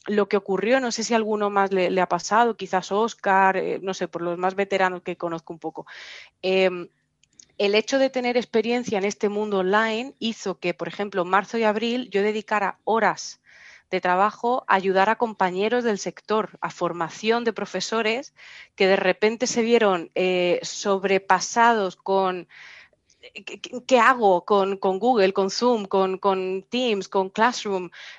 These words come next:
Eh, ¿qué puedo hacer online? No sé cómo adaptar las clases".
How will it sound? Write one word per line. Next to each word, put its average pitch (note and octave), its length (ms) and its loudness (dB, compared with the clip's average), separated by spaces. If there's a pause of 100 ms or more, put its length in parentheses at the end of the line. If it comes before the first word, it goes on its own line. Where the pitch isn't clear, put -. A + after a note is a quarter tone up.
(120)
Eh, - 260 -14
¿qué B3 120 6
puedo C4+ 220 4
hacer A3+ 240 2
online? A3+ 460 4
No A3 140 -4
sé B3 140 -4
cómo B3+ 200 0
adaptar G#3 360 0
las F3+ 140 -4
clases". F#3+ 600 -4